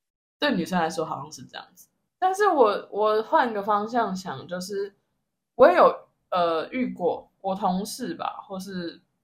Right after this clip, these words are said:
朋友，他们是绝对A A，他们是每一笔都是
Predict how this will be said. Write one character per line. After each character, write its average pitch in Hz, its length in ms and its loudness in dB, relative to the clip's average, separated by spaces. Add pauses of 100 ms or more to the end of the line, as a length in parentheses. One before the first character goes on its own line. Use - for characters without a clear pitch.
(200)
朋 156 260 -8
友， 175 160 -2 (500)
他 302 80 2
们 277 200 2
是 262 300 -6 (100)
绝 160 240 0
对 180 200 0
A 143 280 -6
A， 147 320 -12 (280)
他 311 80 0
们 302 160 2
是 247 640 -2
每 185 240 -2
一 285 140 -2
笔 170 160 -6
都 165 200 0
是 175 600 -6